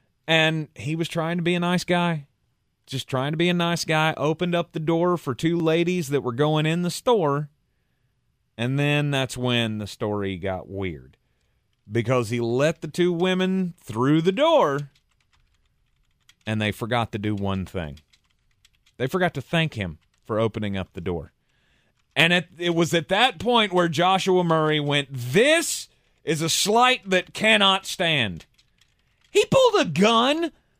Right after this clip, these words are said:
on the two women and started threatening them. And, of course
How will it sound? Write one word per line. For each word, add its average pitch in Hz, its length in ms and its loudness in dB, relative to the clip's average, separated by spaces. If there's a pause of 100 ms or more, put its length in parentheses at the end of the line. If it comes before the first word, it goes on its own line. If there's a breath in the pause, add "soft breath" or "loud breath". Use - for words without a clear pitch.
(300)
on 302 220 4
the 302 80 2
two 311 260 2
women 320 480 2 (460)
and 214 160 0
started 254 360 2
threatening 247 540 0
them. 294 280 -2 (580)
And, 170 320 -2
of 156 100 -4
course 113 600 -2